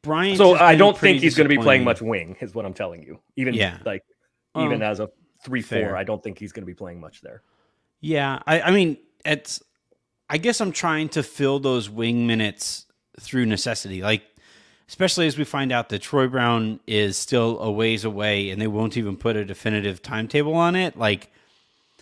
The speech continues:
Speaker 1: that reminds me of a certain injury situation last year. Um, and so, and, and then, you know, from there,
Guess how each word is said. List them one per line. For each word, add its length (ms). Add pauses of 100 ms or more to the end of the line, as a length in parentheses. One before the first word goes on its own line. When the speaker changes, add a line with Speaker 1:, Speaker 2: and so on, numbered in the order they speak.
(300)
Speaker 1:
that 280
reminds 440
me 300
of 400
a 120
certain 600 (140)
injury 400
situation 920 (420)
last 400
year. 280 (680)
Um, 520 (240)
and 400
so, 320
and, 260
and 100
then, 260
you 100
know, 120
from 180
there, 560